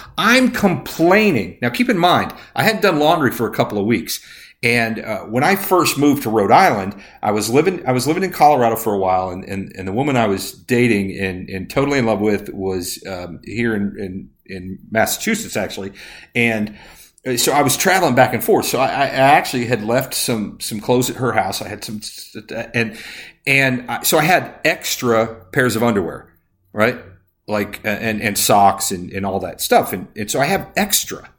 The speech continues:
I'm, a-, a-, am I really complaining about having extra? And, and,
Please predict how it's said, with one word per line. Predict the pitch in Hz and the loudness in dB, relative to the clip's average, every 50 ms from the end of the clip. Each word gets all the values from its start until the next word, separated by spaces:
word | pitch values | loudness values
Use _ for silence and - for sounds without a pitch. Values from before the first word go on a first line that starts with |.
| _ _ _ _ _ _ _ _ _ _ _ _ _ _ _ _ _ _ _ _ _ _ _ _ _ _ _ _ _ _ _ _ _ - _ - | _ _ _ _ _ _ _ _ _ _ _ _ _ _ _ _ _ _ _ _ _ _ _ _ _ _ _ _ _ _ _ _ _ -20 _ -2
I'm, | 143 151 175 170 160 - - | 0 2 2 0 -2 -4 -4
a-, | 151 | -4
a-, | 156 143 156 160 147 156 | -2 -2 0 0 2 2
am | 156 156 | 4 4
I | 147 | 4
really | 135 131 135 175 233 262 269 254 220 | 4 4 4 4 4 4 4 2 0
complaining | - - 147 135 - - 143 135 139 156 170 185 175 | 0 -4 -4 -4 -4 -2 0 2 2 2 2 2 2
about | 151 127 123 117 - | 2 2 2 2 0
having | - 139 131 117 110 104 101 - | 0 0 0 0 0 -2 -2 -2
extra? | 123 139 143 - - 156 131 | -2 -2 0 0 -2 -2 0
And, | 139 135 131 | 0 0 0
and, | 117 131 127 127 104 - - | 2 0 0 0 -2 -6 -12